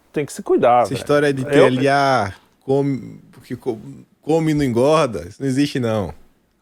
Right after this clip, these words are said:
Speaker 1: Pô,
Speaker 2: Comida,
Speaker 1: ó.
Speaker 2: a comida que você come escondido aparece em público. A mesma coisa de você,
Speaker 1: <laughs>
Speaker 2: Trelli. Viu?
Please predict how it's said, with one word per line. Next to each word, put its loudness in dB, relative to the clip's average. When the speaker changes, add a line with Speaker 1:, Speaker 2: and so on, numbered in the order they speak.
Speaker 1:
Pô, 4
Speaker 2:
Comida, 2
Speaker 1:
ó. -20
Speaker 2:
a -4
comida 0
que -4
você 0
come 2
escondido 0
aparece -2
em -4
público. -2
A -16
mesma 0
coisa 0
de -2
você, 2
Speaker 1:
<laughs> -2
Speaker 2:
Trelli. -2
Viu? 2